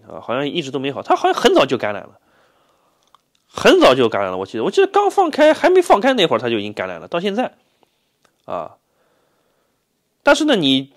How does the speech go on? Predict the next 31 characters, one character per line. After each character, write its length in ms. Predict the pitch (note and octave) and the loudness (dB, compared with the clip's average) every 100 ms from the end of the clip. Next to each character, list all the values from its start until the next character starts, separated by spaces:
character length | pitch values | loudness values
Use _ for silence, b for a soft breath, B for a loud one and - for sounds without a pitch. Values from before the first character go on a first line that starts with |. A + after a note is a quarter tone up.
| _ | _
就 120 | C4+ | -6
说 200 | B3 C4 | -2 -2
在 180 | C4+ C4+ | 2 0
这 100 | C4+ | 2
个 300 | A#3 A3+ G#3 | 0 0 0
北 260 | - - C#3 | -8 -2 0
京， 380 | A3 A#3+ - _ _ _ _ _ _ _ | 0 -6 -10 _ _ _ _ _ _ _
啊， 180 | - A#2 - _ - | -4 -4 -4 _ -2
国 140 | F3 | 0
家 120 | A3 | 2
卫 220 | A#3+ A#3 | 2 0
健 160 | G3 G#3+ | -2 0
委 140 | C#3+ | 0
公 200 | A#2+ G3+ | -2 -6
布 120 | G3+ E3 | -6 -4
这 100 | E3 | 0
个， 380 | C#3+ A2 G2+ _ _ _ _ _ _ _ _ _ | 2 2 0 _ _ _ _ _ _ _ _ _
啊， 260 | - G2 F#2+ - | -12 -12 -12 -8
不 80 | |
是 160 | F#3 A#3+ | -4 -2
因 60 | A#3+ | -2
为 60 | |
这 120 | A3+ | 0
个 60 | G#3+ | 0
新 200 | - A3+ | 0 -2
冠 140 | G#3+ | 0
死 200 | F3 - | 0 -2
亡 120 | A#2 C#3 | -2 0
的 80 | |
人 160 | C#3+ A#2 | 0 -2
数 320 | - C3+ - | -2 -6 -6